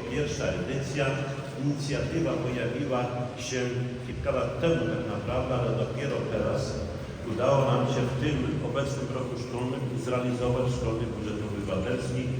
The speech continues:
Kumulus. Wojtek Pając, Wo-, Pa-, Wojtek Pając, Ma-, Marek Wejch, pan Zborowski wtedy apelowali, prosili, żeby budżet obywatelski naszego miasta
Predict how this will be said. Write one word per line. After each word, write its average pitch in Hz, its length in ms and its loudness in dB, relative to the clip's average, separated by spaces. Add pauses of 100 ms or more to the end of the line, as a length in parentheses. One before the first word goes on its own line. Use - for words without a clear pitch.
(280)
Kumulus. 151 580 6 (1040)
Wojtek 170 380 0 (120)
Pając, 151 500 6 (600)
Wo-, - 240 0
Pa-, - 260 10 (240)
Wojtek 147 320 2 (100)
Pając, 127 320 4 (160)
Ma-, 120 340 0
Marek 135 260 2
Wejch, 123 440 2
pan 110 160 0
Zborowski 104 600 0 (520)
wtedy 139 240 0 (460)
apelowali, 127 600 2 (120)
prosili, 127 480 -2 (220)
żeby 123 560 2 (580)
budżet 175 280 2
obywatelski 160 680 0
naszego 147 420 -2
miasta 151 280 0